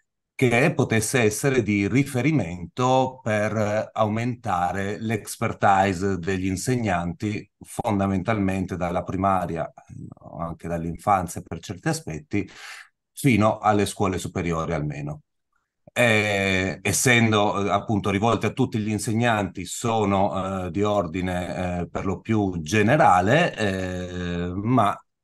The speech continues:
insomma chi insegna nei vari gradi potrà vedere come poi,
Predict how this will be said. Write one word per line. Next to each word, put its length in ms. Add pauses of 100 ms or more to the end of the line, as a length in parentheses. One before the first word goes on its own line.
insomma 340
chi 140
insegna 420
nei 160
vari 380
gradi 520
potrà 300
vedere 400
come 240
poi, 280